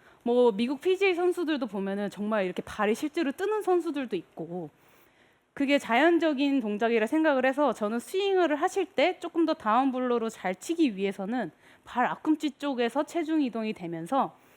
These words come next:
이제 스윙 연습을 하면 좋은데 어, 사실 "어, 그냥 어드레스만 하면 되나요?"라고 생각을 하실 수도 있는데 저는 극단적으로 연습을 하는 걸 되게 좋아해요. 그래서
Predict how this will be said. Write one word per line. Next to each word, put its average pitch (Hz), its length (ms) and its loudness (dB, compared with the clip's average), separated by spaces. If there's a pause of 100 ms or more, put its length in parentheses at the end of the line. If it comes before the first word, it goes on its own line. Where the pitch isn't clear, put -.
(500)
이제 196 100 -10
스윙 311 420 4
연습을 208 420 -2
하면 302 280 2
좋은데 175 560 -2 (540)
어, 220 480 0
사실 330 520 0
"어, 269 160 -2 (300)
그냥 311 340 0 (300)
어드레스만 349 600 0
하면 370 280 2
되나요?"라고 233 600 2
생각을 302 400 0
하실 339 140 0
수도 214 200 -10
있는데 185 200 -6
저는 247 600 2
극단적으로 349 840 2
연습을 214 400 -2
하는 247 160 0
걸 196 80 -4
되게 180 180 -6
좋아해요. 160 640 -4
그래서 165 300 -4